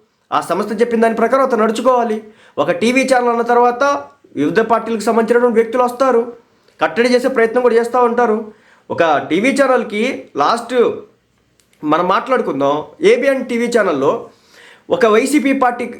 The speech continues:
నాయకుడు ఎప్పుడైనా వచ్చి కూర్చొని డిబేట్ చేయడం చూసినారా? రారు వాళ్ళు. అదేవిధంగా టీవీ ఫైవ్లో ఎప్పుడైనా వచ్చి డిబేట్ చేయడం చూసినారా వైసీపీ వాళ్ళు? రారు.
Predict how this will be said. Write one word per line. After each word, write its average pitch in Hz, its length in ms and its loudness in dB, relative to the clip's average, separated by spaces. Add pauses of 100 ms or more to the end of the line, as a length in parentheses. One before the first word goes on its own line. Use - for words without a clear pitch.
నాయకుడు 226 380 0
ఎప్పుడైనా 214 240 0
వచ్చి 214 160 0
కూర్చొని 233 320 0
డిబేట్ 202 240 2
చేయడం 196 220 0
చూసినారా? 233 400 -2 (800)
రారు 208 200 0
వాళ్ళు. 104 240 -6 (420)
అదేవిధంగా 262 320 2
టీవీ 285 300 2
ఫైవ్లో 247 240 4
ఎప్పుడైనా 226 360 2
వచ్చి 220 220 2
డిబేట్ 240 280 2
చేయడం 220 200 0
చూసినారా 220 280 0
వైసీపీ 220 320 0
వాళ్ళు? 233 160 -2 (100)
రారు. 254 340 0